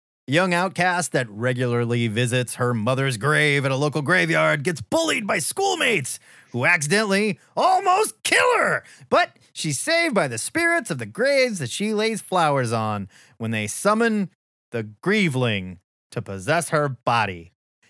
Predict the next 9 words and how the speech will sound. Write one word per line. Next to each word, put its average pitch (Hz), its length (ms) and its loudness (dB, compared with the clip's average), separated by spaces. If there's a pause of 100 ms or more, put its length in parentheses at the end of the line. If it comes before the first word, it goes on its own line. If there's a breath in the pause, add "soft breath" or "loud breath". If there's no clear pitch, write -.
(180 soft breath)
which 139 280 -2
seems 240 460 -2
kinda 185 360 0
irresponsible. 127 1040 -2
But, 165 180 4
I 214 60 2
mean, 220 200 2
hey, 160 460 2
<laughs> - 880 0